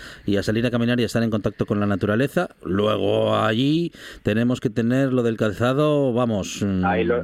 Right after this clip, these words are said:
Speaker 2: ahí los cuidaremos.
Speaker 1: bien
Speaker 2: Los cuidaremos
Speaker 1: definido,
Speaker 2: porque
Speaker 1: bien
Speaker 2: además
Speaker 1: definido.
Speaker 2: hay, hay que elegir muy bien el, el tipo de calzado, sobre todo para el tipo de caminata o sendero que vas a utilizar. No es lo mismo una pista que una piedra caliza,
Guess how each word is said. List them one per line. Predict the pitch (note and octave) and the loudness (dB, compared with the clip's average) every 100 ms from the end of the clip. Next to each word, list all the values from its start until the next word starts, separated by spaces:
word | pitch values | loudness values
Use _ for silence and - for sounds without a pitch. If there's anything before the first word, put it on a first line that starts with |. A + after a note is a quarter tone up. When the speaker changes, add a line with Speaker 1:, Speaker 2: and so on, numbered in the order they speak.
| D#2+ | -2
Speaker 2:
ahí | G2+ A2+ | 0 0
los | B2 - | -2 0
cuidaremos. | A#2+ G2 A2+ F#2+ D#2+ F2 | 0 0 -2 -6 -8 -2
Speaker 1:
bien | C3+ D#3+ D3 | 0 2 0
Speaker 2:
Los | C#3 | 0
cuidaremos | C3 B2 G2+ | 0 0 0
Speaker 1:
definido, | G2 | 0
Speaker 2:
porque | F#2 G#2 | 0 0
Speaker 1:
bien | A#2 | 0
Speaker 2:
además | A#2 | 0
Speaker 1:
definido. | A#2+ G2 D#2+ D2+ D2+ - - | 0 -2 -4 -4 -8 -14 -4
Speaker 2:
hay, | G2+ A2+ - - | -2 -2 -2 -4
hay | G#2 A2 | -2 -2
que | - B2 A#2 | 0 0 0
elegir | G#2+ G2+ - B2 A#2+ | -2 -4 -2 -2 -2
muy | A2+ A#2 A2 | -2 -2 0
bien | A#2+ C#3 B2+ | 0 0 -2
el, | G2 | -2
el | F#2 F2+ E2 | -2 -4 -2
tipo | G2+ A2 | -2 -2
de | A2 G#2 | -2 -2
calzado, | G#2 F#2+ G#2+ A2+ C3 - | -2 -2 -2 0 -2 -4
sobre | G2+ F2 D#2+ | -6 -2 -4
todo | G2+ G#2+ C#3+ E3+ _ _ _ _ - | -2 0 -2 -4 _ _ _ _ -4
para | F2 E2 E2 | -2 0 -2
el | E2 | -4
tipo | - G#2+ B2+ B2 | -4 -2 0 -2
de | A2+ | -2
caminata | G2+ E2+ E2 F#2 G#2 B2 | -4 -6 -4 -2 -2 -4
o | B2 - | -4 -6
sendero | D#2+ D#2+ F#2 A#2 | -6 -2 -2 0
que | G#2 | -2
vas | E2+ E2 - | -2 -4 -4
a | |
utilizar. | D#2 D2 C#2+ - D#3+ | -6 -4 -4 -2 -2
No | A2+ F#2 | -4 -8
es | F#2+ | -4
lo | F#2+ | -4
mismo | F#2 G2+ G#2+ G2 | -2 -6 -4 -4
una | G2 F#2+ F#2+ | -2 -2 -2
pista | C3 B2+ - G#2+ | -2 -4 -4 -4
que | - | -4
una | F#2 F2+ | -6 -4
piedra | G2+ F#2 F2+ | -2 -2 -2
caliza, | - F2 B2+ - A2+ | 0 0 -2 -2 -4